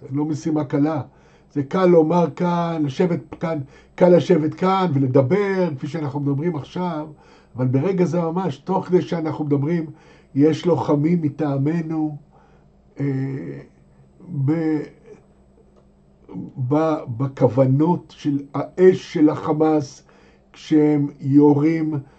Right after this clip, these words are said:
בכלי נשק קטלניים על אלה, על החיילים האלה, שנאלצו לעזוב חיים נורמליים,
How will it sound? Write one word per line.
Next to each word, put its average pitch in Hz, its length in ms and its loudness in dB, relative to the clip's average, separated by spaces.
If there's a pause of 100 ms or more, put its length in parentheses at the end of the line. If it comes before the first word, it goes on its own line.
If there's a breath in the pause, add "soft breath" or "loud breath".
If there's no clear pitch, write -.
(200 soft breath)
בכלי 160 380 -2
נשק 151 520 -2
קטלניים 151 880 4 (400 soft breath)
על 131 220 -2 (100)
אלה, 165 600 2
על 143 100 0
החיילים 143 640 2
האלה, 170 340 0 (440 soft breath)
שנאלצו 156 840 2
לעזוב 170 640 2
חיים 185 400 -2
נורמליים, 196 720 2